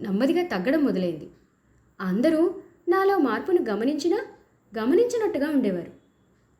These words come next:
ఆ తర్వాత ఏమైంది? ఒక్క నిమిషం గ్యాప్ని కూడా తట్టుకోలేనట్టుగా అడిగాడు. ఒకసారి చిన్న బైక్ యాక్సిడెంట్లో అతని కాలికి దెబ్బ తగిలింది. అతనితో పాటు నేను ఆగిపోయా.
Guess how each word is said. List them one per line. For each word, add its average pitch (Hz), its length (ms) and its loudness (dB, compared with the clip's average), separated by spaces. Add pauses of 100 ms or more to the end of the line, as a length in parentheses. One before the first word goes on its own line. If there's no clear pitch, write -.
(1200)
ఆ 320 60 4
తర్వాత 277 360 2
ఏమైంది? 359 540 4 (1400)
ఒక్క 349 240 -2
నిమిషం 294 460 2
గ్యాప్ని 233 340 -2
కూడా 339 220 0
తట్టుకోలేనట్టుగా 269 840 0
అడిగాడు. 180 380 -4 (1300)
ఒకసారి 214 600 -2 (340)
చిన్న 214 200 0
బైక్ 202 320 0
యాక్సిడెంట్లో 220 720 -2 (300)
అతని 208 220 -4
కాలికి 202 400 0
దెబ్బ 208 200 -2
తగిలింది. 170 420 -6 (760)
అతనితో 349 440 2
పాటు 349 180 2
నేను 320 300 4
ఆగిపోయా. 208 480 -4